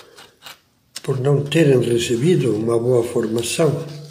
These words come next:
não sabem, dizia, assistir à missa, nem se benzer, fazem uns estranho-, estranhos trejeitos cheios de precipitação,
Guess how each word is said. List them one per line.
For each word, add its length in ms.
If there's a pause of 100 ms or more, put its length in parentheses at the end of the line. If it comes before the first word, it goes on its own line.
(960)
não 240
sabem, 520
dizia, 340
assistir 500
à 40
missa, 440 (640)
nem 200
se 180
benzer, 720
fazem 440 (180)
uns 180
estranho-, 720
estranhos 720 (500)
trejeitos 800
cheios 300
de 120
precipitação, 1040